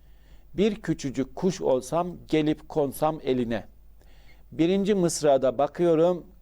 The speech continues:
Kalp, kalbim. He. P sert ünsüzü B yumuşak ünsüzüne dönüşmüş. Öyleyse ünsüz yumuşaması kesinlikle olacak.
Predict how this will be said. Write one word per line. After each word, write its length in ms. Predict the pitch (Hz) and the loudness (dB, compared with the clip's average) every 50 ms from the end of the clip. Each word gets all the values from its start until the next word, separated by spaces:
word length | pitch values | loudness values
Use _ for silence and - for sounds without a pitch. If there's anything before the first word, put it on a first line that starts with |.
| - - - | -20 -20 -16
Kalp, 560 | - - - 165 180 190 196 190 190 - - - - - - - - - - - - - | -10 0 4 6 8 8 8 6 2 -6 -14 -16 -16 -16 -20 -20 -20 -20 -20 -20 -20 -16
kalbim. 680 | - - - 156 147 151 151 127 117 151 143 123 104 92 87 - - - - - - - - - - | -6 0 4 4 6 6 4 2 2 2 2 2 0 -4 -8 -12 -14 -16 -18 -18 -20 -20 -20 -6 0
He. 680 | 120 123 123 123 123 120 113 110 107 104 101 98 95 92 - - - - - - - - - - - - - - - - - - - - - - - - - - - - - - - - - - - - - - - - - - - - - | 2 2 4 4 2 2 2 2 2 2 0 0 -2 -6 -8 -14 -20 -20 -20 -20 -20 -20 -20 -20 -20 -20 -20 -20 -20 -20 -20 -20 -20 -20 -20 -20 -20 -20 -20 -20 -20 -20 -20 -20 -20 -20 -20 -20 -20 -20 -20 -20 -20 -20 -20 -20 -20 -14 -2
P 460 | - - 180 190 180 170 151 139 123 - - - - - - | 2 4 6 8 8 8 6 4 2 -2 -8 -20 -20 -20 -18
sert 580 | - - - - - 143 165 175 165 - - 151 | -12 -8 -4 2 4 6 6 6 4 2 -2 -2
ünsüzü 680 | 135 127 123 113 - - 113 107 107 135 156 170 170 - - - - - - - | 0 0 0 -2 -2 -4 -4 -2 0 0 0 0 0 -4 -8 -18 -20 -20 -18 -14
B 260 | 120 113 104 - 143 151 | -12 -12 -2 2 4 6
yumuşak 800 | 156 151 139 131 117 123 131 127 131 - - 147 143 - - - | 6 6 4 4 2 0 -2 -2 -2 0 0 0 0 0 -4 -6
ünsüzüne 600 | 123 117 104 - - 107 101 110 123 135 131 117 | -8 -8 -8 -8 -10 -8 -6 -2 0 0 0 0
dönüşmüş. 580 | 123 110 104 101 - - - 90 - - - - - - - - - - - - - | -2 -2 -2 -4 -8 -12 -14 -16 -16 -18 -18 -18 -16 -16 -14 -14 -16 -18 -18 -2 2
Öyleyse 680 | 156 180 202 202 214 220 214 - - 190 156 135 - - - - - - | 2 4 4 4 4 2 2 2 2 4 4 4 2 0 -6 -16 -4 0
ünsüz 680 | 156 165 180 190 185 - - - 220 233 240 220 180 156 | 0 2 2 0 -2 -6 -4 -2 0 2 2 2 2 2
yumuşaması 800 | 151 160 165 151 151 147 - 147 135 135 135 135 - - - | 2 2 2 2 0 0 2 2 2 2 0 0 -2 -6 -6
kesinlikle 680 | - - 156 147 - - 117 113 110 107 - - 147 135 | -2 -2 -2 -2 -2 -4 -6 -6 -6 -6 -4 -2 0 0
olacak. 520 | 107 104 98 85 80 - - - - - | 2 0 -2 -2 -6 -10 -14 -16 -16 -18